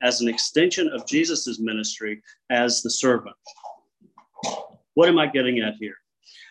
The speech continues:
Simply this, Jesus, in saying that he is the light of the world, while in the world, is speaking of his vocation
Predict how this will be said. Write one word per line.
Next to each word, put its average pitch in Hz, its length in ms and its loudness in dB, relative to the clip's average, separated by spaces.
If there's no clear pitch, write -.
Simply 180 440 2
this, 123 320 0
Jesus, 202 540 2
in 131 140 2
saying 165 420 -2
that 131 160 -4
he 156 260 -6
is 127 180 -4
the 123 100 -4
light 123 480 -2
of 117 120 -8
the 127 80 -4
world, 117 520 -2
while 208 300 2
in 139 180 4
the 117 80 0
world, 113 480 -2
is 127 160 -4
speaking 175 460 2
of 127 140 0
his 127 200 -2
vocation 120 840 -2